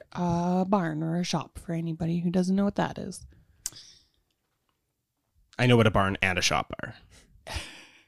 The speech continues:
Speaker 1: No, a Quonset.
Speaker 2: <laughs>
Speaker 1: Why, why, Christopher? <laughs>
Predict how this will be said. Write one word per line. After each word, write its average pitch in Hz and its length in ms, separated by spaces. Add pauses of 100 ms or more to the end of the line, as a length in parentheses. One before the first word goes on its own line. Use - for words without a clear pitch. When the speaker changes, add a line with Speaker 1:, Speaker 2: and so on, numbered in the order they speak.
(500)
Speaker 1:
No, 190 360
a 214 60
Quonset. - 580
Speaker 2:
<laughs> - 380 (920)
Speaker 1:
Why, 240 200 (300)
why, 226 500 (180)
Christopher? 226 580
<laughs> - 60